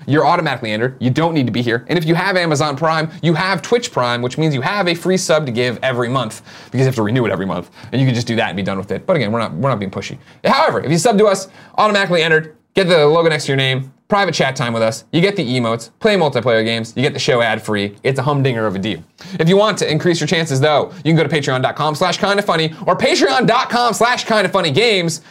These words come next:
Support us at the two dollars or above level. That automatically enters you as well. Plus, if you just did the two dollars levels, you get access to all the bonus episodes we do, many of which, most of which, the majority of which, have never been released to the public.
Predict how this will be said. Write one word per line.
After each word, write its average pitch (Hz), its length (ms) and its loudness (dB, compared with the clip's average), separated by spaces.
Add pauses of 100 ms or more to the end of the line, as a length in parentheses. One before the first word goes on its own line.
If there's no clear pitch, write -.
(140)
Support 180 280 2
us 175 100 -2
at 139 40 -4
the 135 60 0
two 190 160 0
dollars 147 360 4
or 127 160 4
above 123 440 0
level. 120 480 0 (140)
That 143 160 -2
automatically 107 460 -2
enters 98 200 -6
you 101 80 -4
as 101 100 -4
well. 110 320 0 (120)
Plus, 160 240 -2
if 113 80 -4
you 117 40 -2
just 120 120 -2
did 107 100 -4
the 104 60 -6
two 131 100 -2
dollars 151 320 2
levels, 127 260 0 (220)
you 160 80 4
get - 320 0
access 156 300 -6
to - 100 -4
all 110 380 2 (240)
the 117 80 0
bonus 123 260 -2
episodes 95 460 -4
we 90 80 -4
do, 73 200 -8 (280)
many 180 180 2
of 139 80 2
which, 131 280 0 (420)
most 156 300 2
of 117 40 2
which, 101 300 -2 (480)
the 110 60 0
majority 101 300 0
of 80 60 -6
which, 71 160 -6
have 113 80 0
never 117 220 0
been 98 120 -2
released 92 220 -6
to 67 60 -10
the 65 60 -8
public. - 240 -14